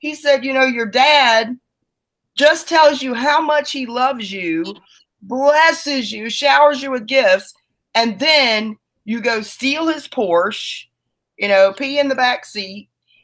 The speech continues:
hit the chick with a sledgehammer. Is that your, is that your first response to your dad telling you how much he loves you and showering you with gifts?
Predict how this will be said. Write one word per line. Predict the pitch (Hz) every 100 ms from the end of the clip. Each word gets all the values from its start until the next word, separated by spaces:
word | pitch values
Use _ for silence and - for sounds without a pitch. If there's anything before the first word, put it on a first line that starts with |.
| _
hit | 277 285
the | 262
chick | - 269
with | 269 254
a | 269
sledgehammer. | - 247 226 254 226 208 208 - -
Is | - 233
that | 277 339 359
your, | 320 311 294 226
is | 247 226
that | 277 311
your | 302 294
first | 269 285 -
response | 269 262 - 220 247 330 -
to | - 269
your | 240 226
dad | 208 220 269 269
telling | 277 254 269
you | 254
how |
much | 247 262 -
he | 220
loves | 180 294 -
you | 269
and | 240 190
showering | - 165 185 233 240
you | 233
with | 214 139
gifts? | 175 277 392 -